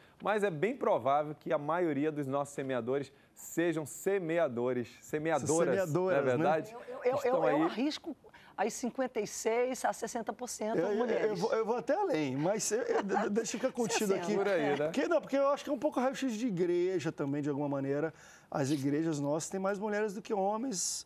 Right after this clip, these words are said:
Speaker 2: até pela pro-, proporcionalidade mundial, mas
Speaker 1: Isso.
Speaker 2: elas têm, às vezes, parece que são, gostam de lançar mais
Speaker 3: Mais
Speaker 2: semente do que os
Speaker 3: tementes, né?
Speaker 2: homens. Mas é muito bonito, parabéns pra todos os semeadores mesmo, Ronaldo. Você tem mais alguma coisa, Ronaldo,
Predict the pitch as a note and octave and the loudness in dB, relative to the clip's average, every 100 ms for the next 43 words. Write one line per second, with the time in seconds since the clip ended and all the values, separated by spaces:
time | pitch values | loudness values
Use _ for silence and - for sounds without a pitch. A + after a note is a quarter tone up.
0 | - - - - F3+ A#3 B3 A#3+ A#3 A3+ | -16 -20 -6 -2 0 0 0 0 -2 -4
1 | - F#3+ G#3 G#3+ G3+ F3+ E3+ E3+ F3 F#3+ | -8 -4 -2 0 0 0 0 0 -2 -2
2 | D#3 D3+ D3 E3+ F#3+ G3 - - - - | 2 2 2 0 0 -2 -4 -6 -20 -20
3 | - - E3 F3+ - G3 F#3 D3+ F3+ - | -16 -2 0 0 0 0 0 0 -2 -2
4 | G3 G3 - A3+ A#3 - G3+ G#3 G3+ - | -2 -2 -4 -4 -4 -4 -4 -6 -10 -16
5 | - - _ - E3+ F3 F3+ F#3 F3+ F#3 | -20 -20 _ -4 -2 -2 -2 0 0 0
6 | F3 E3+ F3+ G3+ - D3 G#3 G3+ G#3 - | -2 0 0 0 0 0 0 0 0 -2
7 | C3+ F3+ F3+ F3+ G#3+ G#3+ - D3+ F#3 - | 0 0 0 -2 -4 -6 -4 -2 0 -2
8 | - - - F3+ A#3 A3 B3 - C4+ C4+ | -6 -10 -4 -2 -2 -2 -2 0 -2 0
9 | B3+ - A3 A3 A3+ A#3 A#3 G3 G3 E3+ | -2 0 -2 -2 -2 0 0 0 0 0
10 | F#3 D#3 D3 D3 D#3+ D#3+ G3 G3+ G#3 F#3+ | -2 0 0 0 -2 -4 -2 0 0 0
11 | G#3 G3+ A3 E3 D3 C3+ B2+ | 0 0 -2 -2 -4 -4 -6